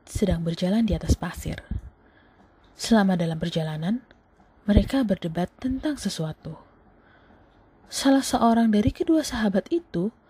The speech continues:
menampar temannya. Dan yang ditampar itu merasa sakit, tetapi tidak berkata apapun,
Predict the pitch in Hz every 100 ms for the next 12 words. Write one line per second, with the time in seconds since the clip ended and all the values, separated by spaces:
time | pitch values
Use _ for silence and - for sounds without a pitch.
0 | _ _ _ 320 339 359 339 349 294 -
1 | 175 160 160 156 - _ _ _ _ _
2 | _ _ _ _ _ - - 175 170 170
3 | 170 165 165 170 - 254 - 170 175 _
4 | _ _ _ 196 190 190 208 - 196 -
5 | - 190 _ _ _ _ _ _ _ _
6 | - 320 - 339 220 180 185 208 208 202
7 | 220 247 - 220 214